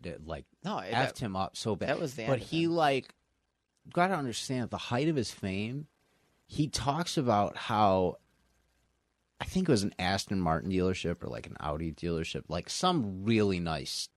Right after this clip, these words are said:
Speaker 1: one like that,
Speaker 2: Mm-hmm.
Speaker 1: right? He was sponsored by, like, so many skate companies and doing his own thing. Like, he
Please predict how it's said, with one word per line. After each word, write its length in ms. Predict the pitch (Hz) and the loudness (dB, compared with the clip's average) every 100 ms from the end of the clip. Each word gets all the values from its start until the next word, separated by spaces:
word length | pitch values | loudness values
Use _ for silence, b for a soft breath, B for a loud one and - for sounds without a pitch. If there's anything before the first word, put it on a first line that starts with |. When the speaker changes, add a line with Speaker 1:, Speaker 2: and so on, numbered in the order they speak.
| _ | _
Speaker 1:
one 300 | 98 87 73 | -6 -4 -4
like 240 | 50 - - | -6 -12 -10
that, 260 | 64 - - | -10 -10 -16
Speaker 2:
Mm-hmm. 360 | 131 123 _ 110 | -20 -20 _ 0
Speaker 1:
right? 200 | 110 B B B | 0 B B B
He 200 | - 147 | -8 -2
was 140 | 185 | 0
sponsored 540 | 180 - 147 143 156 120 | 0 2 2 0 -2 0
by, 200 | 117 101 | 2 2
like, 440 | 98 95 87 78 - | 0 -2 -2 -4 -6
so 320 | - 139 127 | -2 0 2
many 160 | 135 123 | 0 -2
skate 400 | - 127 117 - | -2 0 0 -2
companies 920 | 123 107 - 110 107 104 104 101 104 | -2 -2 -2 -2 -2 -2 -2 -2 -4
and 120 | 98 | -4
doing 220 | 110 113 | -2 0
his 140 | 117 104 | 0 0
own 200 | 104 98 | -2 -2
thing. 220 | 110 85 | -2 0
Like, 200 | 113 110 | 0 -2
he 180 | - | 0